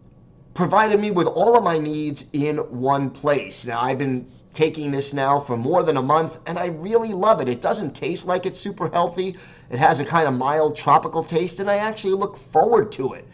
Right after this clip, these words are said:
every morning. So what is this stuff? Well, with one delicious scoop of A G one, you're absorbing seventy-five high-quality vitamins, minerals,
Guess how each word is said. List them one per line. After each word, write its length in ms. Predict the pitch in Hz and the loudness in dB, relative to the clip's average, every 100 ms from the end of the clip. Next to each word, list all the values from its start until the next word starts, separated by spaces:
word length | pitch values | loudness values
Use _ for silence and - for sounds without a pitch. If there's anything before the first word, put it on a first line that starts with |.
| - - - - 147 | -20 -20 -20 -8 0
every 420 | 151 131 139 139 | 0 0 0 0
morning. 480 | 127 127 113 85 - - - - | 2 0 -2 -8 -18 -20 -20 -18
So 140 | - 202 | 2 4
what 220 | 226 262 | 6 4
is 160 | 240 | 0
this 200 | 135 110 | -4 -6
stuff? 380 | - - 95 - | -8 -8 -8 0
Well, 180 | 165 196 | 4 4
with 140 | 185 | 4
one 280 | 143 196 269 | 2 0 0
delicious 420 | 254 233 202 175 | 2 2 2 -4
scoop 260 | - 185 175 | -6 -6 -4
of 140 | 117 | -2
A 180 | 135 147 | 0 -2
G 240 | 120 139 131 | -4 -4 -4
one, 380 | 127 135 131 | -2 -2 0
you're 240 | 127 180 226 | -2 4 4
absorbing 520 | 151 151 160 160 151 | 4 4 4 4 0
seventy-five 920 | - 160 175 214 165 160 156 156 156 | -2 0 0 -2 -4 -2 0 0 -2
high-quality 800 | - 147 160 - 143 139 143 143 | 0 2 2 0 2 2 0 -2
vitamins, 580 | 120 127 160 175 185 127 | -2 -2 -2 -4 -6 -4
minerals, 520 | 131 151 156 160 156 | -2 0 2 2 0